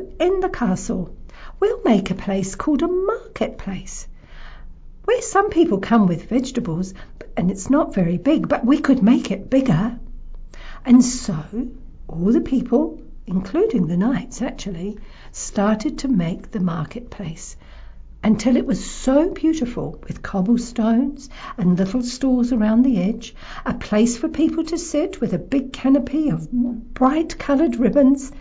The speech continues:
And the knights were very proud, and they stood at attention at the gate of the marketplace, and the food started to arrive. Now, of course,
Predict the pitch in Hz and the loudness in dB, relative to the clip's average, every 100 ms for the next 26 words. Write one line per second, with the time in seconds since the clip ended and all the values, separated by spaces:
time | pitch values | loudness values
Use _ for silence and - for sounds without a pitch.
0 | - - - - - 208 220 190 190 285 | -16 -18 -18 -18 2 6 8 8 6 2
1 | - - 196 170 147 233 240 190 - 185 | 0 -2 -2 -2 2 8 8 8 2 -2
2 | 160 160 190 - - - - - 185 202 | -2 -4 -8 -10 -16 -16 -16 0 4 6
3 | 254 240 - 233 240 254 254 - 247 - | 6 4 2 4 4 4 0 2 2 4
4 | - 240 262 233 - 226 240 - 240 220 | 2 2 2 -2 2 4 4 2 2 4
5 | 240 240 - - 175 180 - - - - | 4 2 -4 -4 -4 -4 -12 -16 -18 -18
6 | - - 214 247 240 - 226 220 214 - | -18 0 6 6 4 0 2 2 0 -6
7 | 202 180 175 226 220 180 170 165 160 - | -2 -2 -2 -4 -4 -6 -6 -10 -12 -14
8 | - - - - - - - - - - | -16 -16 -16 -16 -16 -18 -18 -18 -18 -6
9 | 185 185 135 - - - - - - - | 2 4 4 -4 -16 -20 -20 -20 -18 -18
10 | - - - 147 - - 254 - - - | -18 -18 -14 -14 -8 -4 -4 -4 -10 -16